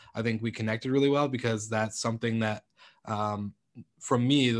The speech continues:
what I experienced in the hotel space, but then carried over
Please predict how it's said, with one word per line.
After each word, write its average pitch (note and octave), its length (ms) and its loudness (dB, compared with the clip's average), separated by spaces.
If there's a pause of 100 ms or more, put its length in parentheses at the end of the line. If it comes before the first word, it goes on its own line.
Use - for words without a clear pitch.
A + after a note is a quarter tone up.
(100)
what A2+ 160 0
I A2+ 100 2
experienced A2 480 -4
in A2 60 -6
the G#2 60 -4
hotel A2+ 380 -2
space, G#2 480 -8
but A2 140 -6
then G#2+ 320 -2 (340)
carried A2 300 2
over G#2 460 -2